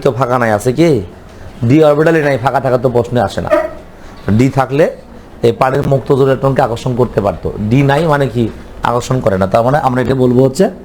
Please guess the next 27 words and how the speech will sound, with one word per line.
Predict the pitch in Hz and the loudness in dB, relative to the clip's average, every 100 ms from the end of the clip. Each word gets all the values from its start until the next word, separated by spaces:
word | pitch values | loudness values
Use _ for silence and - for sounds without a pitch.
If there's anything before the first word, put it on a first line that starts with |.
| - - - 127 | -20 -20 -2 2
no | 131 131 123 | 4 4 2
reaction। | 107 - 87 - - - - - - - | 0 -4 -6 -6 -12 -18 -16 -16 -14 -6
স্যার, | 120 113 | -4 0
এখানে | 120 139 123 | 0 0 0
কোনো | 135 127 | 0 0
বিক্রিয়া | 123 127 123 - | 0 0 -2 0
সংঘটিত | 117 117 113 113 | 0 0 0 0
হচ্ছে | 104 - - | -2 -2 -6
না, | - - - - - - - - - - | -8 -12 -14 -14 -16 -14 -14 -14 -10 0
বিক্রিয়া | 123 123 135 131 | 0 2 0 2
হচ্ছে | 113 - 98 | -2 -2 -4
না, | 80 101 | -2 -2
হ্যাঁ, | 208 - - - - - - - | -4 -6 -16 -16 -14 -12 -8 -4
আগেরটা | 117 131 139 135 | -2 -2 -2 -2
বিক্রিয়া | 135 139 127 | 0 2 2
হয়ে | 147 139 | 2 2
সিলিকন | 127 131 127 | 0 0 0
টেট্রাহাইড্রক্সাইড | 131 - 120 123 127 120 131 123 | -2 0 -2 0 0 -2 0 2
এইচসিএল | 120 - 123 | 0 -2 -2
তৈরি | 139 139 | -2 0
করেছে, | 143 139 233 - - - - - | 0 0 -2 -4 -18 -18 -10 -2
আর | 113 117 | 0 0
এখানে | 127 143 147 | 0 0 0
এই | 127 | 0
বিক্রিয়াটা | 131 127 127 | 0 2 2
লেখা | 120 | 2
হলো | 135 | 0